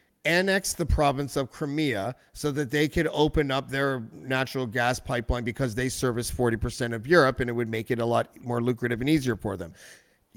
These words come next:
Was Crimea crawling with ethnic Russians? Yep. It was, like, seventy-five percent or something like that. I don't remember the exact number.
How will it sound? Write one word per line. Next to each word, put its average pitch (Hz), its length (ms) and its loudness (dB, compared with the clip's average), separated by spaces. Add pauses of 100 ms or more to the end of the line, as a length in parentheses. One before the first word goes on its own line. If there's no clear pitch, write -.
Was 156 220 6
Crimea 175 600 8
crawling 175 560 8
with 160 340 4
ethnic 160 340 2
Russians? 196 440 0 (160)
Yep. 214 280 4
It 165 60 -2
was, 151 180 0
like, 143 160 0
seventy-five 147 800 0
percent 127 380 -2
or 107 60 -6
something 113 320 -4
like 107 160 -6
that. 95 160 -6
I 113 40 -2
don't 135 80 0
remember 127 280 -2
the 104 80 -6
exact 107 300 -4
number. 92 260 -10